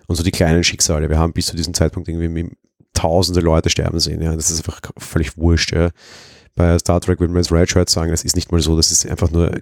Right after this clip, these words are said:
Kanonenfutter, das ist völlig egal, ja. Die für irgendeinen Krieg kämpfen, denen bisher zumindest wurscht war, ja. Da geht es okay um, um Leben gegen Tod, das ist relativ vernünftige Motivation.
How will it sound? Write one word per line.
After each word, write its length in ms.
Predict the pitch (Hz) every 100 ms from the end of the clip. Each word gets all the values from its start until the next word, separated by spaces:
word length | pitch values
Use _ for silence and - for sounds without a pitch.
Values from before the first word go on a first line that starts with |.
| -
Kanonenfutter, 920 | - 80 82 85 78 - - - 78
das 180 | 76 78
ist 240 | 80 - -
völlig 540 | - - - 82 85 -
egal, 360 | - 82 87 80
ja. 160 | 85 85 - - - - - -
Die 80 | -
für 100 | -
irgendeinen 360 | 82 82 90
Krieg 220 | - 85 -
kämpfen, 260 | 85 -
denen 280 | 82 82 82 - _ _ _ _ _ _ _ _ _ _ -
bisher 440 | 101 - 95 95
zumindest 380 | 101 92 92 -
wurscht 320 | 82 95 -
war, 180 | 80 82
ja. 120 | 87
Da 120 | 90
geht 140 | 90 92
es 120 | 95
okay 320 | - 95 87
um, 160 | 90 85
um 240 | 87 90 87
Leben 260 | 85 90
gegen 200 | 92 90
Tod, 240 | - 92 85
das 140 | -
ist 160 | - 87
relativ 260 | 90 85
vernünftige 520 | - - 90 87 -
Motivation. 480 | 87 87 85 - 87